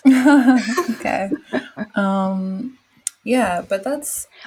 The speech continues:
Speaker 2: Oh my God, I got it, I got it.
Speaker 1: Okay, okay.
Speaker 2: <laughs>
Speaker 1: <laughs>
Speaker 2: So, um, I watched this one on, on Deutsche Welle. They actually make quite interesting documentaries, I have to say.
Speaker 1: Mm.
Speaker 2: Um,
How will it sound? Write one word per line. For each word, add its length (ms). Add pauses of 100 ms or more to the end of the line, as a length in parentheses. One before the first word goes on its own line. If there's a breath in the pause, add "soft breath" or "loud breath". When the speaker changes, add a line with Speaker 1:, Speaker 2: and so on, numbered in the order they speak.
Speaker 2:
Oh 100
my 120
God, 220
I 120
got 200
it, 140
I 120
got 200
it. 60
Speaker 1:
Okay, 300
okay. 420 (180)
Speaker 2:
<laughs> 1080 (100)
Speaker 1:
<laughs> 100
Speaker 2:
So, 440 (140)
um, 540 (180)
I 160
watched 360
this 300
one 360 (140)
on, 480 (160)
on 220
Deutsche 400
Welle. 460
They 200
actually 580
make 420 (580)
quite 400
interesting 580
documentaries, 760
I 80
have 260
to 80
say. 240 (460 loud breath)
Speaker 1:
Mm. 260
Speaker 2:
Um, 460